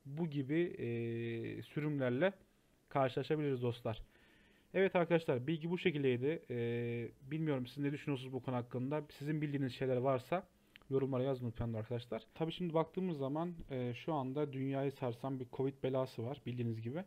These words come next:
Yani bu covid yüzünden şu anda, e, yani oyunlar askıya alınmış durumda. E, çoğu firma şu anda çalışmıyor. Ve işte PlayStation için konuşuyorum bunu. Stoklar şu anda yok. Çoğu ülkede şu an PlayStation bulmakta zorlanıyor.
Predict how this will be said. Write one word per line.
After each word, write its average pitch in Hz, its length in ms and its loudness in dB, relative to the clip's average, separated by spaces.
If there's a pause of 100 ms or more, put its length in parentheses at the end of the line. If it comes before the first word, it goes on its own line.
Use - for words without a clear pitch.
(460)
Yani 127 340 -2
bu 143 260 -2
covid 147 300 -2
yüzünden 131 480 -2
şu 139 200 -6
anda, 127 460 -2
e, 117 80 0 (400)
yani 120 260 0
oyunlar 135 400 0
askıya 127 380 -2
alınmış 131 300 -2
durumda. 120 400 0 (480)
E, 117 200 -4
çoğu 139 260 0
firma 139 300 -4
şu 135 180 -4
anda 135 240 -4
çalışmıyor. 131 640 -4 (420)
Ve 131 400 0
işte 127 400 -4
PlayStation 135 640 -2
için 131 240 -8
konuşuyorum 123 540 -2
bunu. 123 200 -2
Stoklar 135 460 -2
şu - 180 -2
anda 131 240 0
yok. 127 320 2
Çoğu 139 240 2
ülkede 131 300 -2
şu 127 180 -4
an 123 80 -4
PlayStation 127 640 -2
bulmakta 127 380 -2
zorlanıyor. 123 520 0